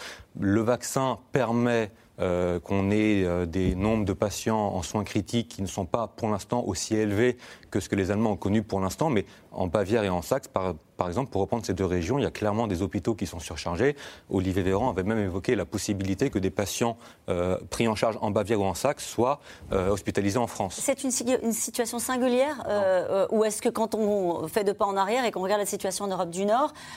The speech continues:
Speaker 2: euh, on, on a à peu près la même situation partout ? Je rappelle cette phrase que les gens qui nous regardent ont entendue ce week-end avec le porte-parole du gouvernement qui dit que la progression de l'épidémie du virus est, est fulgurante.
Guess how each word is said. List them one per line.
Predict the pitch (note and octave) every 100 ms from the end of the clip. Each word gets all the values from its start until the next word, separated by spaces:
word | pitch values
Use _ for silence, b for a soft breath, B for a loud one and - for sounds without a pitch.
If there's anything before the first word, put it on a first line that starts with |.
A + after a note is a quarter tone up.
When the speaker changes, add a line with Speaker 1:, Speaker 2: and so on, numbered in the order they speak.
| B
Speaker 2:
euh, | F#3 F3 E3+
on, | F#3 F#3
on | F#3+ G3+
a |
à | G#3
peu | G#3+
près | - A#3
la |
même | G3 G3
situation | - A3+ G3+ G#3+
partout ? | G#3+ G#3 D4+
Je | A#3
rappelle | G#3 G#3 G#3+
cette | A3 G#3+
phrase | - D4 -
que | G#3
les | G3 F#3 B B
gens | G3
qui | F#3
nous | G3+
regardent | F#3 G3+
ont | G3 F#3+
entendue | F#3+ F#3+ F#3+
ce | G3 B3+
week-end | D4 D4 A3
avec | F3+ F#3+
le | F#3+
porte-parole | F#3 F3+ G#3+ G#3+
du | G#3
gouvernement | F#3 G#3 G#3+ C#4 D4
qui | A3+
dit | G3+ C#4+ D4 B B B
que | G3
la | F#3
progression | C4+ A#3 A#3+ A#3+ D#4 D#4 B3+
de | F3+ F#3+ F3
l'épidémie | F3 F3+ F#3 G3 C4+
du | G#3
virus | G#3+ C4+ G#3
est, | -
est |
fulgurante. | - - D4+ A3 B3+ A#3+ A3 F3+ -